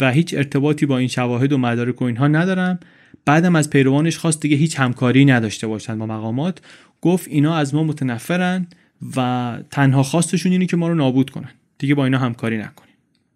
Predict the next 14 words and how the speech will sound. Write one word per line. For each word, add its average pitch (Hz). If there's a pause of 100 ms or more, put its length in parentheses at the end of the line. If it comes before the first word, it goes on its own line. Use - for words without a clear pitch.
(440)
با 165
وجود 185
انکارهای 135
راجنیش، 127
اینا 175
تونستن 180
یک 180
پروندهٔ 127
کلفتی 165
علیه 135
خودش 147
و 135
مشاوران 120
ارشدش 127